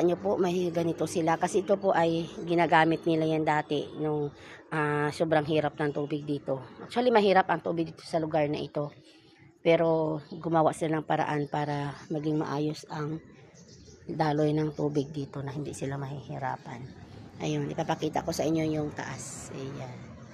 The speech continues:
Almost ano lang to, guys, mga first floor lang to. Eh, ilan lang dito yung may second floor sa hotel nila. Halos lahat nasa baba lang. Ayan. Ayun,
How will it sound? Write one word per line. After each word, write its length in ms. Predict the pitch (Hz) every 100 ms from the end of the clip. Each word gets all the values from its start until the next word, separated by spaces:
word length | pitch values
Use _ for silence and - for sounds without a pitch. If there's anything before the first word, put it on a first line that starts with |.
| - - - 214
Almost 480 | 240 254 240 -
ano 160 | 226 226
lang 180 | 220 208
to, 300 | 214 190 190
guys, 480 | 180 175 175 - -
mga 480 | 185 180 175 170 - - - - - - -
first 360 | 180 180 - -
floor 240 | 180 170
lang 240 | 170 165 165
to. 200 | 156 160 160 - - - - - -
Eh, 160 | 156 180
ilan 240 | 190 185
lang 140 | 180 180
dito 260 | 175 165 175
yung 160 | 175 170
may 160 | 165
second 460 | 165 160 156 160 151
floor 240 | 165 156 156
sa 220 | - - 160
hotel 260 | - 160
nila. 380 | 151 151 151 139 - - - - - -
Halos 320 | 180 170 165 -
lahat 280 | 160 160 - 175
nasa 220 | 156 160
baba 280 | 160 151 127
lang. 180 | 147 139 - - - - - - - - - - - - - 202
Ayan. 440 | 151 147 143 139 143 - - - - - - - -
Ayun, 320 | 175 170 165